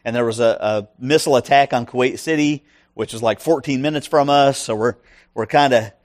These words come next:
on edge, to say the least. And then all of a sudden, our base P A system, the microphone keys up, and there's a particular sound it makes. It sounds like an electronic turkey gobble.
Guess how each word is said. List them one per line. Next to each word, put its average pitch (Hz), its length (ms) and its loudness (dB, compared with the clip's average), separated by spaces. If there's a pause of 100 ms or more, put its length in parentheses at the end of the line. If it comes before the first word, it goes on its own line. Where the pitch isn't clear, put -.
(160)
on 160 260 4
edge, 123 680 0 (220)
to 123 80 -2
say 151 220 4
the 135 80 0
least. 139 480 -2 (800)
And 131 120 -2
then 143 120 2
all 185 220 6
of 190 80 2
a 180 40 2
sudden, 170 400 4
our 123 140 2
base 160 320 2
P 180 260 -2
A 175 140 4
system, 117 520 -2 (160)
the 117 100 0
microphone 135 600 0
keys 143 380 -4
up, 117 240 0
and 101 80 -16
there's 107 180 -6
a 113 80 -4
particular 147 560 -4
sound 143 380 -2
it 98 80 -8
makes. 110 380 -12 (300)
It 107 80 -10
sounds 135 280 0
like 123 160 -2
an 117 80 -6
electronic 123 500 -4
turkey 127 340 -8
gobble. 104 360 -8